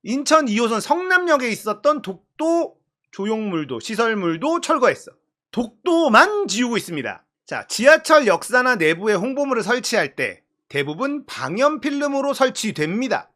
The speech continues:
특히 교통공사는 독도 포토존뿐만이 아니라 독도 홍보용 티비도 함께 철거했어. 가연성 시설물이기 때문에 철거했다는 교통공사 해명은 석연치 않다.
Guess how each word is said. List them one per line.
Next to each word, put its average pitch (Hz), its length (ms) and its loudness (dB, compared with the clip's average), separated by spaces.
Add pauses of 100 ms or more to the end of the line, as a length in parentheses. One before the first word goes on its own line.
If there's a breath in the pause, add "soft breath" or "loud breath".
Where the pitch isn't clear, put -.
특히 320 300 -2
교통공사는 233 800 -4
독도 202 300 -8
포토존뿐만이 240 920 -4
아니라 196 520 -2 (220 soft breath)
독도 294 480 -4
홍보용 262 460 -2
티비도 269 360 -4
함께 330 320 -2
철거했어. 214 600 0 (100)
가연성 285 760 2
시설물이기 226 840 -2
때문에 226 320 -2
철거했다는 262 880 0 (340 soft breath)
교통공사 220 680 -4
해명은 156 560 -4
석연치 220 760 -10
않다. 123 300 -16